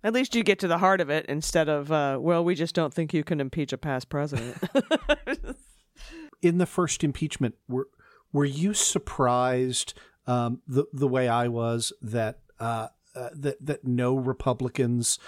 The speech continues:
Speaker 2: uh, won, but, <laughs> but that essentially, uh, the Republican Party didn't wanna hear from John Bolton? Did, did you think you had a chance at, at, at sort of getting him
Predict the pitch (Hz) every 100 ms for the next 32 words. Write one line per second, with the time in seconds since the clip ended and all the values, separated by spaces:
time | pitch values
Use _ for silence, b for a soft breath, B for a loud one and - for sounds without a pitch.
0 | B 139 147 123 110 101 B B - 156
1 | - 151 - 185 B - 208 196 175 -
2 | 214 208 - 180 143 131 127 135 147 143
3 | 151 131 127 143 139 143 131 135 131 B
4 | B - 170 165 165 143 127 - 131 -
5 | 127 120 120 117 120 127 127 117 _ -
6 | 156 127 165 147 185 185 180 175 165 160
7 | - 147 147 - 127 123 - 123 120 -
8 | 123 - 135 117 113 120 113 123 117 113